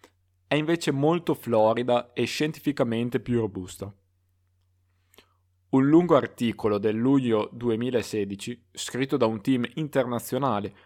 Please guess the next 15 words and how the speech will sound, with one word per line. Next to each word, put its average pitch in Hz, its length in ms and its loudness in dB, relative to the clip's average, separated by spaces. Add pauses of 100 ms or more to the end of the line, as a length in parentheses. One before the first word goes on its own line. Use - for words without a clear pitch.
analizza 147 600 -2
in 131 120 -4
dettaglio 131 560 0
questi - 380 -4
lavori. 92 440 -8 (1500)
Tecnicamente, 127 920 0
il 127 160 -4
disturbo 135 480 2
di 113 100 0
personalità 123 680 -2
multipla, 117 720 -4
meglio 113 260 -4
noto 127 260 -2
come 113 200 -6
disturbo 110 640 -2